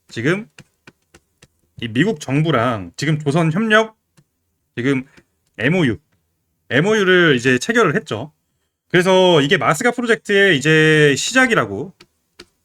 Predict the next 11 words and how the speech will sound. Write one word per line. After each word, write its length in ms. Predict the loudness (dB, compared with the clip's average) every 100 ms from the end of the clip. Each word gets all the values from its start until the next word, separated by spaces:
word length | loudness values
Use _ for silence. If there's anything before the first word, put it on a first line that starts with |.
| -20 _ _ _
네, 360 | -4 -4 -4 -6
이 40 |
시작이라고 640 | -4 -2 0 0 0 0 0
봐야 200 | 0 -2
되고 420 | -2 -2 -2 -6 -20 _ -8
이 60 |
한국조선해양이랑 1120 | -4 -2 -2 -2 0 2 2 2 2 2 0 -10 _ -6
미국 380 | -2 2 0 0
이 300 | -2 0 -2
수빅조선소와 1000 | -2 -2 -2 -4 0 0 2 0 -4 _
지금 380 | -10 -4 -4